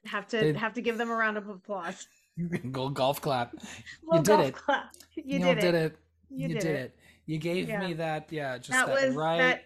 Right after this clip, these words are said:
Speaker 1: that
Speaker 2: right.
Speaker 1: extra, just a little attention to detail.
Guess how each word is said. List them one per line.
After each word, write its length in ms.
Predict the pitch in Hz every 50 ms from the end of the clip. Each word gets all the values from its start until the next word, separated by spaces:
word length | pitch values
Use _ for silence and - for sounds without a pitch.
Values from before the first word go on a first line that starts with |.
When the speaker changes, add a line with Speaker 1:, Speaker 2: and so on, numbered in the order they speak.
| - - 233
Speaker 1:
that 240 | 247 262 254 - -
Speaker 2:
right. 380 | 156 151 156 165 175 175 180 180
Speaker 1:
extra, 540 | 180 180 - 370 339 311 302 302 294 285 269 -
just 220 | - 277 269 262 262
a 60 | 240
little 480 | 240 226 262 269 277 277 285 277 262 -
attention 500 | - 240 - - 262 240 247 247 - 247
to 80 | 233 226
detail. 840 | 190 226 233 233 226 - 247 233 233 226 226 226 226 226 226 233